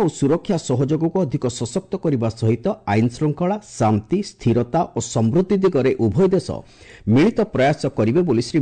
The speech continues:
ମୋଦି କହିଛନ୍ତି। ସେ କହିଛନ୍ତି, ଗତ ଏକ ଦଶନ୍ଧି ମଧ୍ୟରେ ଭାରତ ଓ ଭିଏତନାମ ମଧ୍ୟରେ ଦ୍ୱିପକ୍ଷୀୟ ବାଣିଜ୍ୟ କାରବାର ଷୋହଳ ବିଲିୟନ ଡଲାରରେ ପହଞ୍ଚିଛି। ଆଗାମୀ ଦୁଇ ହଜାର ତିରିଶ ମସିହା ସୁଦ୍ଧା ଏହି ପରିମାଣକୁ ପଚିଶ ବିଲିୟନ ଡଲାରରେ ପହଞ୍ଚାଇବାର ଲକ୍ଷ୍ୟ ରହିଛି ବୋଲି ପ୍ରଧାନମନ୍ତ୍ରୀ କହିଛନ୍ତି।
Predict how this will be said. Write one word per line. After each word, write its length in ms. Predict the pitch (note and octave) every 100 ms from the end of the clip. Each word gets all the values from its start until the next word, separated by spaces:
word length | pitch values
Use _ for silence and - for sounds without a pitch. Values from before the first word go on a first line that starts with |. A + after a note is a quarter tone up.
| A#2
ମୋଦି 180 | G2 G2+
କହିଛନ୍ତି। 440 | F3 - F#2 - - - - - - -
ସେ 80 | G#3
କହିଛନ୍ତି, 320 | C4+ B3+ F3 A#3
ଗତ 120 | G3 E3+ -
ଏକ 100 | D3 C#4 B3
ଦଶନ୍ଧି 360 | C#3 G3 G3 F#3+
ମଧ୍ୟରେ 260 | C3 A#2+ G3+ C#3
ଭାରତ 240 | A#2 D3+ F#3 F#3+
ଓ 20 | A2+
ଭିଏତନାମ 360 | C#3+ D3+ F3 D3
ମଧ୍ୟରେ 260 | A#2+ G#2+ F#3+ C3
ଦ୍ୱିପକ୍ଷୀୟ 460 | C#3 - F3 - B2+
ବାଣିଜ୍ୟ 320 | A2 B2+ C3 D3
କାରବାର 280 | A2 G#2+ E3 F#3 -
ଷୋହଳ 180 | D#3+ F#3+ C#3+
ବିଲିୟନ 280 | B2 D3 D3+ A#2
ଡଲାରରେ 360 | A#2 C3+ F#2 -
ପହଞ୍ଚିଛି। 420 | D#3 A2+ - - B1+ - - - -
ଆଗାମୀ 240 | A2 A#2 G#2+
ଦୁଇ 120 | F#2+ A2
ହଜାର 240 | B2 A#2 G2+
ତିରିଶ 220 | - G#2+ -
ମସିହା 240 | G#2+ - G2 -
ସୁଦ୍ଧା 260 | F2 A#2+ F3+
ଏହି 140 | A#2 A2 G#2+
ପରିମାଣକୁ 500 | G2+ D#3 F#3 - D2 - - _
ପଚିଶ 380 | - D3+ - B3 A3+
ବିଲିୟନ 260 | D3 D#3 D3
ଡଲାରରେ 400 | A#2+ A#2+ C3 B2 B2
ପହଞ୍ଚାଇବାର 520 | G#2+ B2 B2+ C3 B2 A#2 G#2
ଲକ୍ଷ୍ୟ 240 | G#2 - G2
ରହିଛି 220 | G#2 B2 G3
ବୋଲି 160 | A2+ C#3 C3
ପ୍ରଧାନମନ୍ତ୍ରୀ 540 | G2+ C3 B2+ G2+ A#2+ -
କହିଛନ୍ତି। 460 | C#3+ F2+ C2+ -